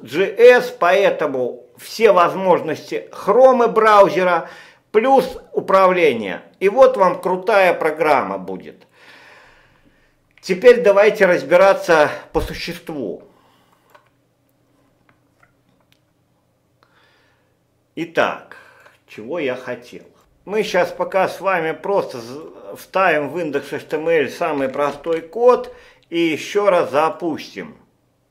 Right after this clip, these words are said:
Перезапустить задачу, и у нас Hello World, а, и от-, отразил его информацию. Нода Ж С, Chromium, Antele-, э, х-, э,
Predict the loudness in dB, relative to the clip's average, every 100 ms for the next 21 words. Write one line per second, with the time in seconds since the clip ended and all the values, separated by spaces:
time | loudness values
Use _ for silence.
0 | _ _ _ _ _ _ _ _ _ -8
1 | -6 -6 -8 -12 -14 -10 -10 -4 -4 0
2 | 2 2 0 -2 0 0 -2 -2 -4 -4
3 | 2 2 2 2 4 4 4 -2 -16 _
4 | -20 -20 -6 -2 0 2 2 0 -2 -6
5 | -12 -18 -8 -2 -2 -4 -2 -2 0 -4
6 | -2 0 0 0 2 2 0 -4 -4 -2
7 | -2 -2 -4 -4 2 2 2 -2 -2 0
8 | 0 -2 -8 -6 -2 -2 0 -2 -2 -8
9 | -4 -4 -4 -6 -6 -8 -8 -8 -10 -10
10 | -10